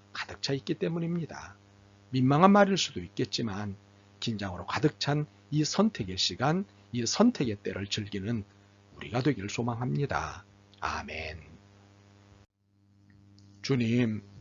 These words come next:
주님의 때를 알게 하옵소서. 갈 때와 멈출 때, 할 때와 기다릴 때를 깨닫게 하옵소서.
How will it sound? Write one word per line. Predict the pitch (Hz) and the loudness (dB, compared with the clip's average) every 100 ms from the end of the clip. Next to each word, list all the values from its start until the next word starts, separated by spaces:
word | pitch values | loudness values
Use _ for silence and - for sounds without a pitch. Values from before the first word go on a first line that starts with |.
| 101 101 101 101 | -20 -20 -20 -14
주님의 | - 156 170 185 | 0 6 8 8
때를 | 175 165 165 | 8 6 6
알게 | 151 160 156 | 6 4 0
하옵소서. | 143 156 139 98 101 - 90 87 101 101 101 101 101 101 101 101 | 0 -2 -4 -8 -10 -10 -12 -14 -20 -20 -20 -20 -20 -20 -18 -4
갈 | 131 | -2
때와 | 107 120 110 110 | -2 -6 -4 -2
멈출 | 113 117 - 139 | -2 -2 -4 -6
때, | 127 147 147 147 160 196 - - | -2 2 2 2 -6 -16 -20 -20
할 | - 180 | -4 -2
때와 | 185 208 175 175 | 2 4 6 6
기다릴 | - 185 214 165 | 4 2 2 0
때를 | - 117 110 | -4 -6 -6
깨닫게 | - 196 180 - | -4 -4 -4 -6
하옵소서. | 160 - 120 101 - - 95 | -10 -8 -8 -10 -12 -12 -12